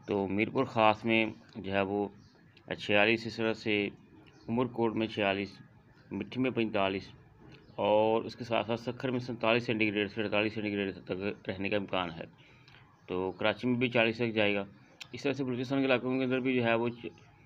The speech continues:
अठतीस से चालीस के करीब temperature जो है वो रहने वाला है। इस पंजाब की अगर बात करें तो रहीम यार खान, बहावलपुर, भावलनगर, मुल्तान, लिया, शोरकोट, साहिवाल, भावलनगर,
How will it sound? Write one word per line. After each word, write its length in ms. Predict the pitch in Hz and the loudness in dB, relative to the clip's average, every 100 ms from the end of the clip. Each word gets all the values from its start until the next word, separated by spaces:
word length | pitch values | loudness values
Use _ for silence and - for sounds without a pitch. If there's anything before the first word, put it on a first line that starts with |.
| - _ _ - | -20 _ _ -12
अठतीस 360 | - 120 135 131 | -6 -2 0 0
से 100 | 123 | 2
चालीस 280 | 123 117 | 4 4
के 80 | 131 | 0
करीब 560 | 113 117 113 113 110 - | 0 0 2 2 0 -2
temperature 340 | 107 98 101 104 | -4 -4 -6 -2
जो 100 | 107 | 0
है 80 | |
वो 60 | 101 | 0
रहने 240 | 98 92 | 0 0
वाला 220 | 92 87 101 | -2 0 -2
है। 200 | 107 104 - - - _ | -4 -8 -12 -20 -20 _
इस 80 | - 110 - - - - - | -8 -8 -8 -20 -20 -12 -8
पंजाब 320 | 98 104 107 | 4 4 4
की 100 | 131 | 0
अगर 120 | 131 | 0
बात 240 | 120 117 | 2 2
करें 180 | 117 107 | 0 -6
तो 200 | 110 - | -6 -2
रहीम 240 | 101 107 117 | 0 2 2
यार 140 | 113 | 2
खान, 420 | 113 113 107 98 - - - - - | 0 -4 -4 -6 -12 -20 -20 -20 -18
बहावलपुर, 680 | 92 92 95 104 120 120 117 | -10 -6 0 2 2 0 -4
भावलनगर, 640 | 101 98 110 110 107 110 104 - - - - - | -2 -2 0 0 0 -2 -4 -12 -20 -20 -20 -8
मुल्तान, 540 | 101 95 107 113 113 107 | -6 -2 0 2 2 2
लिया, 500 | 110 110 110 104 - - - - - - - - - | 0 2 2 0 -6 -18 -20 -20 -20 -20 -20 -10 -2
शोरकोट, 540 | 120 117 117 113 104 - - - - - - - | 0 0 0 0 0 -8 -20 -20 -20 -20 -20 -20
साहिवाल, 580 | - 127 123 120 113 110 | -4 2 4 4 4 4
भावलनगर, 640 | 98 98 107 113 113 113 | 0 0 2 2 2 2